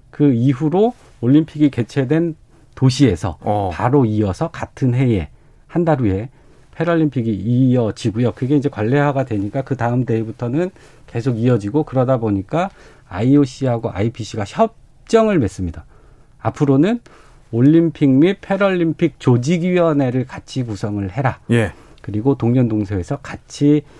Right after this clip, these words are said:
Speaker 1: 개최하는 거를 공식화한다.
Speaker 2: 와.
Speaker 1: 그게 이제 처음 시작이 서울 패럴림픽입니다.
Speaker 2: 아, 그 이야기 듣고 나니까, 아, 이
Speaker 1: 네.
Speaker 2: 서울 올림픽이 어떻게 보면은 이게 좀,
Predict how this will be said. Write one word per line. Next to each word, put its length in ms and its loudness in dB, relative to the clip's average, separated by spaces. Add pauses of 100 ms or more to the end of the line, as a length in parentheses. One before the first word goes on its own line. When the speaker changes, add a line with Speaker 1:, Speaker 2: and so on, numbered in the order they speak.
(140)
Speaker 1:
개최하는 600 0
거를 280 -2 (240)
공식화한다. 1040 0
Speaker 2:
와. 260 -8 (220)
Speaker 1:
그게 220 -2
이제 160 -2
처음 260 -6
시작이 420 -6
서울 200 -2
패럴림픽입니다. 580 -4 (360)
Speaker 2:
아, 540 -10
그 200 -2
이야기 320 2
듣고 180 -2
나니까, 640 0
아, 140 2
이 160 -2
Speaker 1:
네. 60 -4
Speaker 2:
서울 220 -2
올림픽이 460 0
어떻게 280 0
보면은 420 0
이게 320 0
좀, 200 -4